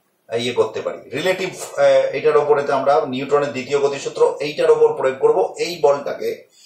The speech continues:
consider করে। না হলে কিন্তু আমরা যদি অজড়ত্বীয় নির্দেশতন্ত্রের ক্ষেত্রে আমরা ধরি, তাহলে কিন্তু আমরা সরাসরি F is equals to M A, ওখানে যে ত্বরণটা দেখছি,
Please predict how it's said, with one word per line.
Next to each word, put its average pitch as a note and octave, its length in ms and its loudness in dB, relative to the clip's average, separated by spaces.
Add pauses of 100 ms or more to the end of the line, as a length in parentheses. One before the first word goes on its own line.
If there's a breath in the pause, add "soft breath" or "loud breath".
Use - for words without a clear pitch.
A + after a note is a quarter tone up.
(160 soft breath)
consider D#3 480 2
করে। B2+ 160 2
না C3 140 0
হলে E3+ 240 2
কিন্তু F3 360 0 (480 loud breath)
আমরা C#3+ 260 0
যদি E3+ 240 0
অজড়ত্বীয় E3+ 600 2
নির্দেশতন্ত্রের C#3 840 0
ক্ষেত্রে C#3 360 -2
আমরা B2+ 200 2
ধরি, D3 500 0 (260)
তাহলে C#3 340 0
কিন্তু C#3+ 520 -2
আমরা C3+ 320 0
সরাসরি D#3 580 0 (100)
F B2 100 -4
is C3+ 140 -10
equals C3+ 340 -4
to C#3+ 80 -6
M C3 100 -2
A, B2+ 80 0
ওখানে A#2+ 360 0
যে D#3 100 -4
ত্বরণটা C3+ 500 2
দেখছি, B2+ 640 -4